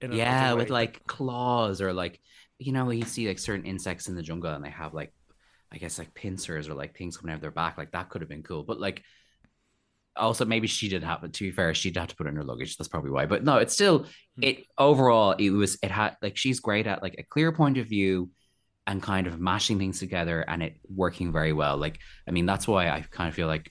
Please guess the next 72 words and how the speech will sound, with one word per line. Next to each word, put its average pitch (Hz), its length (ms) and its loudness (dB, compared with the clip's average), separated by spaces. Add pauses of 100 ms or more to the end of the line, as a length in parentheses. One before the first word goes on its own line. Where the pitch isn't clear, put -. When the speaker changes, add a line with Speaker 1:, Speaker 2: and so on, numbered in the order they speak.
Speaker 2:
we 82 120 -2
got 80 180 -2
shortchanged 78 520 -6
not 76 80 -6
having 78 140 -6
her 78 60 -6
in 78 60 -4
U 78 100 -4
K 78 160 -4
season 80 340 -8
four, 85 240 -4
but 80 140 -8
she's - 180 -8
also 85 440 -4 (420)
risen 80 320 -4
to 76 100 -8
the 73 100 -6
occasion 76 400 -4
on 65 140 -6
this 73 200 -8
one 67 240 -10
so 76 300 -4
brilliantly. 78 520 -6 (640)
Speaker 1:
I 151 60 -2
also 180 240 -2
thought 190 100 -8
the 170 80 -2
mullet 143 300 -2
was 131 120 -4
great. 110 380 -6
Like, 127 200 -8
if, 139 160 -10 (100)
if 151 200 -10
you 151 120 0
were 123 60 6
Speaker 2:
Yeah. 175 240 4
Speaker 1:
to 170 60 2
decide 143 320 0
a 139 160 -6
hairstyle 139 800 -4
for 135 80 -12
the 127 80 -6
Millennium 123 380 -4
Bug, 117 360 -6
it 123 60 -12
would 113 160 -10
be 117 100 -12
a 110 40 -14
mullet. 98 320 -18
Speaker 2:
Yeah, 151 260 6
yeah, 160 220 6
<laughs> 262 80 8
it 233 100 12
Speaker 1:
And 160 100 8
Speaker 2:
would. 147 100 12
Speaker 1:
it's 156 40 6
Speaker 2:
And 160 120 8
Speaker 1:
also 147 140 2
Y 139 200 4
two 139 160 0
K 123 260 -2
as 110 120 -8
well, 110 220 -8
so 131 240 -4
it, 135 80 -4
like, 131 140 -4
it 143 80 -6
is 147 140 -4
all 147 140 -6
full 135 180 -10
circle. - 340 -14
Speaker 2:
Yeah, 117 160 0